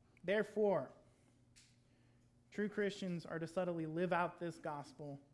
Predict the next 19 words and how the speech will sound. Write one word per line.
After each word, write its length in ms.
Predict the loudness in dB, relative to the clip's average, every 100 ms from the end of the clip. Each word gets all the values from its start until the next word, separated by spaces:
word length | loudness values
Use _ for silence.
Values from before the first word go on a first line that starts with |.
| -20 -6
as 160 | -6 -4
salt 460 | 2 4 4 0 -10 -20 -20 -20 _ _ _ _ _ _ _ -2
through 140 | 0
our 120 | 0
actions, 560 | 0 -4 -4 -2 -2 -6 -14 -20 -20 _ _ _ -20 _ -20 -20 -20 -20 -20 -20
through 140 | -2 2
what 160 | 2
we 60 | 0
do 260 | 2 4 4
and 100 | 2
what 100 | -2
we 80 |
don't 280 | 0 -2 -2
do, 400 | 2 2 2 -2 -8 -20 -20 -20 -20 -20 -20 -16 -4
and 140 | -4 2
also 480 | 6 6 4 2 2
we 180 | 2 0
are 160 | 0 -2 -4
told, 280 | 2 2